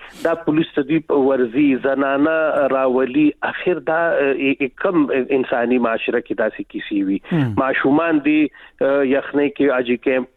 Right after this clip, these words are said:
Speaker 1: کې دغلته یې ځای ولا جوړ کړی دی، هغې ته بوزي، بیا هلته نه یې ډیپورټ کوي.
Speaker 2: هم.
Speaker 1: نو کم از کم یو داسې پروتوکول، یو داسې کیسه په کار ده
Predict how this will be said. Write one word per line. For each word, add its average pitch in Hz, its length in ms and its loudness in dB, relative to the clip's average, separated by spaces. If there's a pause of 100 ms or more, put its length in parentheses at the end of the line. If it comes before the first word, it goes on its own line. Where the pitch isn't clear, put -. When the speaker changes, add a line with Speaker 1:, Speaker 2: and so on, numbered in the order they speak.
Speaker 1:
کې 131 60 0
دغلته 127 360 0
یې 120 120 2
ځای 127 120 2
ولا 127 220 2
جوړ 117 300 0
کړی 127 220 0
دی، 123 60 0
هغې 120 280 0
ته 123 80 0
بوزي، 113 320 0
بیا 123 320 0
هلته 131 220 -2
نه 123 120 -2
یې 117 120 0
ډیپورټ 110 680 -2
کوي. 113 280 -2 (160)
Speaker 2:
هم. 139 200 0 (240)
Speaker 1:
نو 143 100 2
کم 233 340 0
از - 240 -4
کم 175 260 0 (280)
یو 139 160 2
داسې 180 400 -2
پروتوکول، 151 580 0
یو 151 120 2
داسې 147 280 -4
کیسه 151 360 -4
په 165 160 -4
کار 113 320 0
ده 107 360 0